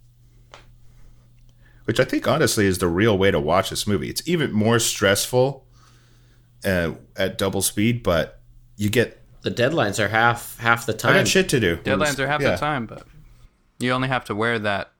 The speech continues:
Speaker 3: weight on your back for half the time as well.
Speaker 1: Yeah. And I, I don't know, do you guys think as a sport, this is a, um,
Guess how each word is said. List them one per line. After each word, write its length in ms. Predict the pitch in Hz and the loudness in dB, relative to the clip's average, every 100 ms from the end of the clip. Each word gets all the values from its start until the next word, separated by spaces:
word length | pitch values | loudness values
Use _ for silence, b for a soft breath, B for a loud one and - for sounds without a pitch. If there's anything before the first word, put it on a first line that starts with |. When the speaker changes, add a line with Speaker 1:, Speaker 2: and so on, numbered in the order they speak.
| - | -6
Speaker 3:
weight 280 | 110 110 - | -2 -2 -4
on 120 | 98 | -8
your 100 | 90 | -6
back 320 | 104 90 - | -4 -4 -8
for 140 | - | -14
half 180 | 98 98 | -12 -12
the 80 | - | -12
time 240 | - - - | -12 -12 -12
as 140 | - | -14
well. 160 | - - | -12 -8
Speaker 1:
Yeah. 260 | 98 85 - - - - - - - B B B B | -8 -8 -14 -20 -20 -20 -20 -20 -20 B B B B
And 220 | - 104 104 | -6 -4 -2
I, 60 | |
I 160 | 117 - | -2 2
don't 140 | 151 | 2
know, 100 | 113 | 4
do 100 | 120 | 2
you 40 | 120 | 4
guys 240 | 139 127 | 2 2
think 220 | - 147 127 | 0 2 2
as 120 | 117 | 2
a 60 | |
sport, 460 | 101 - 110 127 - | 0 0 2 2 2
this 180 | 101 - | -4 -2
is 160 | 95 | -2
a, 80 | 92 - - | -4 -10 -4
um, 440 | 92 82 78 - | -2 0 -2 -8